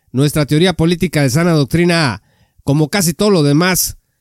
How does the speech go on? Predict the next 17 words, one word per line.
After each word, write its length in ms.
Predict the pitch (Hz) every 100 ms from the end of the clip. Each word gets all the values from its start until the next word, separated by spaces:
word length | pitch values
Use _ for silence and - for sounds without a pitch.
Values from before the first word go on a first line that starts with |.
| _
no 160 | - 165
resultaba 520 | 190 160 131 180 185
de 60 | 175
nuestra 320 | 147 - 165
propia 340 | - 190 190
reflexión 440 | 151 120 131 170 165
crítica 480 | 175 175 156 143
de 60 | 131
la 140 | 127
realidad, 440 | 131 143 165 220 254
sino 560 | - 170 147 135 110 - _
de 160 | 131 156
lo 180 | 160 -
que 100 | 151
se 180 | -
nos 200 | 185 156
decía 680 | 131 139 - 262 160 151 233